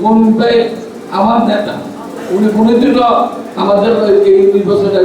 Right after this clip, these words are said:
নির্বাচন করেন নাই। উনি, উনি একটা বিভিন্ন, আহ,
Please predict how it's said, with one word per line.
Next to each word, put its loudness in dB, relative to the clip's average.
নির্বাচন -2
করেন 0
নাই। -2
উনি, 0
উনি 4
একটা 0
বিভিন্ন, 2
আহ, -4